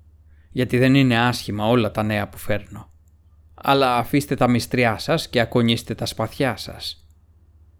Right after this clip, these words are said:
«Η δουλειά θα είναι τελειωμένη πριν βραδιάσει», είπε ο Ίγκολντ. «Αυτό είναι το τελευταίο τμήμα του τείχους που προετοιμάζουμε για την άμυνα.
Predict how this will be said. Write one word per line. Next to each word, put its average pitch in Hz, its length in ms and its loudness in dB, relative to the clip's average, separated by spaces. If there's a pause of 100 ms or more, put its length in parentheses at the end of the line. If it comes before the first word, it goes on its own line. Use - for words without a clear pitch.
(960)
«Η 131 140 2
δουλειά 143 420 4
θα 151 160 0
είναι 123 120 2
τελειωμένη 123 680 2
πριν 131 240 2
βραδιάσει», 151 680 -2 (140)
είπε 120 260 -6
ο 107 80 0
Ίγκολντ. 101 480 -8 (1080)
«Αυτό 196 520 4
είναι 127 300 2
το 123 120 4
τελευταίο 131 560 2
τμήμα 113 460 2
του 110 160 -4
τείχους - 460 -2
που 180 160 0
προετοιμάζουμε 170 840 2
για 107 160 -2
την 123 200 2
άμυνα. 98 500 -2